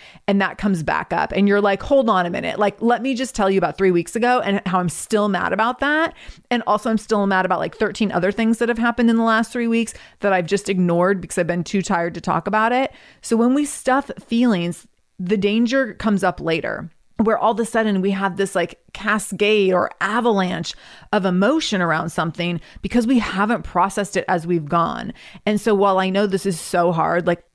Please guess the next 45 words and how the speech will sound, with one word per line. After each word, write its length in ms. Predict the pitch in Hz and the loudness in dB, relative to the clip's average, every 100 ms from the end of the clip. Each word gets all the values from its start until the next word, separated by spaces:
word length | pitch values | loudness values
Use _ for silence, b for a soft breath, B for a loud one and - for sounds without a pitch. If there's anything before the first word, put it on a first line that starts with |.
| _ | _
at 140 | 208 196 | -4 0
nine 220 | 190 185 | 0 0
o'clock 300 | 226 247 247 | 0 0 0
at 80 | 185 | 0
night, 220 | 175 175 | -2 0
the 80 | 175 | -2
last 300 | 165 170 - | 0 -2 -2
thing 200 | 196 185 | -4 -2
I 100 | 175 | -2
wanna 280 | 170 170 165 | -2 -2 -2
do, 280 | 165 170 175 | -2 -2 0
and 120 | 175 | -2
often 260 | 208 247 269 | -2 -2 0
the 60 | 247 | 2
last 240 | 180 165 | 2 0
thing 120 | 180 | -4
I'm 100 | 160 | -6
capable 500 | 165 170 190 185 196 | -6 -6 -2 2 2
of 140 | 196 185 | 2 0
doing, 400 | 202 208 208 226 B B B - | 0 2 0 -2 B B B -4
is 120 | 190 | -2
having 340 | 190 175 185 | 0 0 0
a 80 | 175 | -2
really 260 | 160 165 160 | 0 -2 -2
productive 520 | - 165 160 - 165 | -2 -2 -2 -2 -2
conversation 580 | 180 170 156 156 143 165 | -2 -2 -2 -4 -2 -4
with 160 | 160 | -4
my 100 | 165 | -4
partner. 560 | 156 156 143 185 202 233 B B B | -2 -2 -2 0 0 0 B B B
So 560 | - - 208 196 190 - | -6 0 4 4 2 0
I 260 | - 202 233 | 0 2 2
try 180 | 233 226 | 0 0
to 60 | |
be 80 | 202 | 0
really 260 | 170 185 180 | 2 2 2
conscientious 720 | 190 175 180 160 160 170 160 | 0 -2 -2 -4 -2 -2 -2
of 300 | - 165 147 | -2 -2 -2
not 320 | 170 185 269 | 0 0 0
saving 260 | - 180 170 | 0 0 0
things 180 | 165 151 | -4 -6
till 120 | 160 | -6
nine 140 | 147 | -6
o'clock 240 | - 160 143 | -4 -4 -4
at 80 | 143 | -4
night 320 | 151 160 | -4 -6